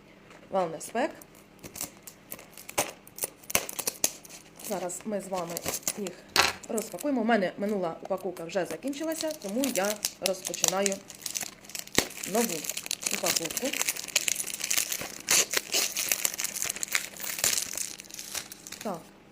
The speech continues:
тут у нас двадцять одно саше. Ось, бачите, ось так вони розташовані. В одному такому саше містяться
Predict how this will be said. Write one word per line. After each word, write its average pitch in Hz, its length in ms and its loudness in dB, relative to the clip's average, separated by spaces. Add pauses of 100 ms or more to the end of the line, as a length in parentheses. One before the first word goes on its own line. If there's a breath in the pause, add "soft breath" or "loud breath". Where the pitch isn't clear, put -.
(600)
тут 277 200 0
у 208 40 -2
нас 175 300 -4 (120)
двадцять 208 400 2 (560)
одно 202 340 2 (100)
саше. 196 440 4 (2000)
Ось, 196 380 -4
бачите, 262 420 -2
ось 185 180 -6
так 175 200 -2
вони 170 140 -4
розташовані. 285 600 2 (2000 loud breath)
В - 40 2
одному 262 280 6
такому 214 340 2
саше 202 500 6 (140)
містяться 226 540 4